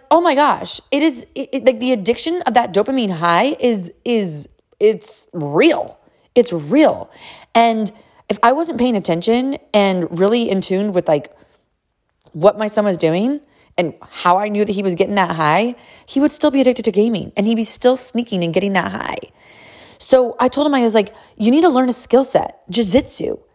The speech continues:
I, and he's in music. We have him in music lessons. I'm like, "Learn those things. Those skill sets are gonna take you so far. You wanna learn how to build a game? I'll put you in a coding class." Like, get a high on building a craft. Get a high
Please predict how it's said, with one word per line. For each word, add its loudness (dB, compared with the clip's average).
I, 2
and 2
he's 2
in 4
music. 2
We 0
have 4
him 0
in 0
music 0
lessons. -2
I'm 0
like, 2
"Learn 2
those 2
things. -10
Those 2
skill 2
sets 0
are 0
gonna 0
take -2
you 2
so 0
far. 0
You 4
wanna 4
learn 2
how 2
to 0
build 2
a -4
game? -4
I'll -2
put -2
you 4
in 0
a 2
coding 0
class." -14
Like, 2
get 6
a 2
high 2
on -2
building -4
a 0
craft. -6
Get 6
a 4
high 2